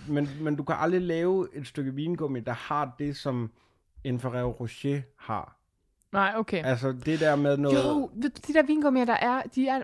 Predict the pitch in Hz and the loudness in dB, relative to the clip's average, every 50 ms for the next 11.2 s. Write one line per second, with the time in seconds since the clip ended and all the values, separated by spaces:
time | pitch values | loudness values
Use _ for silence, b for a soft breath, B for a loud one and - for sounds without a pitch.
0 | - - 262 247 262 269 285 294 - - 240 226 220 208 190 185 190 - 262 262 | -2 -2 0 0 0 0 -2 -2 -2 0 0 2 2 2 2 2 0 0 0 0
1 | 254 220 202 208 214 208 202 202 - 254 240 - 254 233 - 240 220 208 202 208 | 0 0 0 0 0 0 0 0 -2 -2 0 0 0 0 2 2 2 2 2 2
2 | 202 220 240 - 269 247 - - 277 262 277 247 233 214 208 208 - - 254 233 | 2 2 2 2 0 0 2 2 2 4 4 4 4 4 2 0 0 2 4 4
3 | 233 240 285 311 302 302 - - 208 - - - - - 202 196 202 208 208 214 | 4 4 4 2 2 0 -4 -8 -10 -10 -10 -6 -2 0 2 4 4 4 4 4
4 | 220 233 233 220 - - 254 - - 214 220 214 - - 269 254 233 208 - 233 | 4 4 2 2 2 2 2 2 4 2 0 0 0 0 0 0 0 0 0 -4
5 | - - 226 285 285 277 269 247 220 196 - 233 220 208 - 220 208 220 247 240 | -2 2 4 4 4 4 2 2 2 2 2 0 0 0 0 -2 0 0 0 2
6 | 220 214 202 190 - 247 254 285 302 320 330 320 262 220 190 180 185 - - - | 0 0 0 6 8 8 10 10 8 6 4 4 2 2 2 0 -2 -2 2 4
7 | 302 311 - 294 - - 196 165 - 165 185 - _ _ _ _ _ _ _ _ | 4 4 4 0 -2 0 -4 -4 -4 -6 -10 -12 _ _ _ _ _ _ _ _
8 | _ _ _ _ _ _ _ _ _ _ _ _ _ _ _ _ _ _ _ - | _ _ _ _ _ _ _ _ _ _ _ _ _ _ _ _ _ _ _ -2
9 | 247 226 247 233 220 202 202 202 202 202 - - - - 262 240 269 - - - | 2 2 2 4 4 4 4 4 4 2 2 0 0 0 4 4 4 4 2 -2
10 | - 330 330 - - - - 147 123 127 123 123 143 151 151 175 180 185 156 151 | 4 4 4 4 2 0 0 0 0 0 -6 -6 -6 -6 -6 -6 -8 -6 -2 0
11 | 170 180 202 | 0 2 2